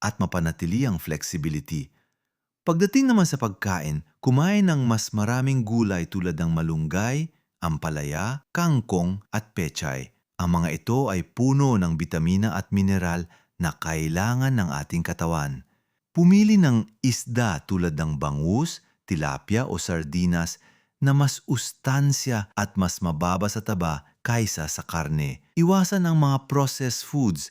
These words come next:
matatamis at sobrang maalat. Uminom ng sapat na tubig araw-araw. Ang dehydration ay maaari magdulot ng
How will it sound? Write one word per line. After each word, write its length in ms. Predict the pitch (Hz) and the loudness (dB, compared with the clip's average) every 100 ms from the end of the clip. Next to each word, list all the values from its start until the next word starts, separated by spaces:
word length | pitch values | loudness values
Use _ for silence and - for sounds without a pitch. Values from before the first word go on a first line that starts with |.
| _ _ | _ _
matatamis 800 | 92 92 87 85 104 110 - - _ | -4 -2 -2 0 2 2 0 -10 _
at 140 | 107 | -6
sobrang 560 | - - 90 78 85 82 | -6 -6 -4 -4 -2 0
maalat. 540 | 80 69 76 73 71 - _ _ _ - | 0 -2 -4 -4 -6 -10 _ _ _ 4
Uminom 560 | 151 175 190 190 190 | 6 8 8 8 8
ng 160 | 170 143 | 6 4
sapat 560 | - 123 - 131 135 131 | 2 -4 -4 -2 -2 0
na 80 | 120 | -2
tubig 420 | - 110 95 92 - | 0 0 2 0 -2
araw-araw. 640 | 82 78 69 76 71 69 - _ - 92 | -4 -2 -4 -4 -4 -6 -8 _ -4 0
Ang 160 | 87 | 0
dehydration 960 | 80 87 87 78 110 160 - 92 107 - - | 2 0 0 0 0 0 0 0 0 -2 -2
ay 160 | 160 | 2
maaari 640 | 170 180 147 156 175 190 190 | 4 4 2 0 2 4 4
magdulot 560 | 175 143 151 139 143 | 2 2 4 4 2
ng 160 | 160 | 2